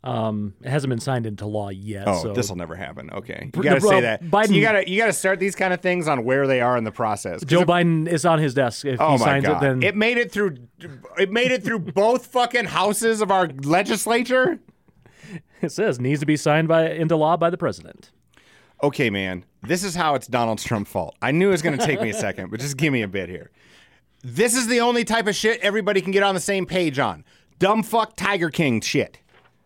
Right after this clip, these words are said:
Speaker 2: Not how we gonna feed some people. And, like, h-, not how we gonna restructure the police or Social Security or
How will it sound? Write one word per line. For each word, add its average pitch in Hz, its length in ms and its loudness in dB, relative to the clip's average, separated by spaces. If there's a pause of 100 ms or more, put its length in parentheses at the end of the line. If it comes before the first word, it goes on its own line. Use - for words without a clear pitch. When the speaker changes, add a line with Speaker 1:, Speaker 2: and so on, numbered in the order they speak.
(160)
Speaker 2:
Not 196 440 -2 (300)
how 196 180 2
we 196 140 6
gonna 190 220 2
feed 190 420 2
some 180 180 0
people. 127 440 -2 (180)
And, 151 180 0
like, 147 380 0 (280)
h-, - 80 -8
not 165 260 -2
how 170 180 2
we 180 100 4
gonna 170 240 2
restructure 165 640 0
the 147 140 2
police 135 600 -2 (100)
or 139 200 4
Social 143 360 -2
Security 131 680 -2
or 135 420 4